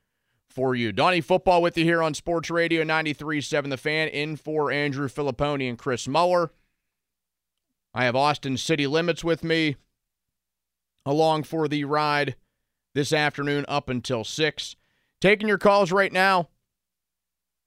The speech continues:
on the Penguins and the Jaromir Jagr ceremony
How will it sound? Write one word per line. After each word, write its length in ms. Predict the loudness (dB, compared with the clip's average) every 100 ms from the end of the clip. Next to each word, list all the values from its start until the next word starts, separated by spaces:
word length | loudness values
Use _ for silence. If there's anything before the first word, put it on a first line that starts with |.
| _ _ _ _ -4
on 140 | 0
the 80 | 2
Penguins 560 | 4 4 4 2 2 2
and 180 | 2 2
the 180 | 2
Jaromir 400 | 4 4 4 2
Jagr 400 | 4 4 4 0
ceremony 680 | 0 2 2 2 0 0 -2